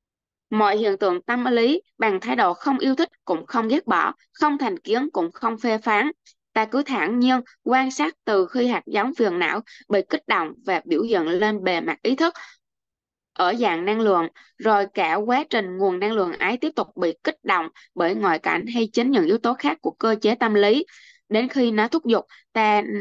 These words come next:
nói năng hay hành động, và kể cả khi nó tan biến đi và nguyên nhân nào khiến nó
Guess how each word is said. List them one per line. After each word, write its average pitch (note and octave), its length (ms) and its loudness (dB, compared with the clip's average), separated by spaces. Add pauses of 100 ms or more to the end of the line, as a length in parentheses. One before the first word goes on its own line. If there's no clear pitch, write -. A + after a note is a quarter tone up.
(180)
nói A3 260 2
năng C4 240 0
hay A3+ 180 -2
hành F#3+ 180 -2
động, E3 200 0 (400)
và G#3 160 2 (100)
kể F#3 180 4
cả F#3+ 320 -2
khi G#3+ 220 2 (300)
nó A3+ 160 0
tan A#3 240 0
biến A3 200 2
đi B3+ 220 2 (220)
và G#3+ 120 0
nguyên C4 300 0
nhân B3+ 240 0
nào G3 300 0 (100)
khiến B3+ 340 -2
nó G#3+ 180 -2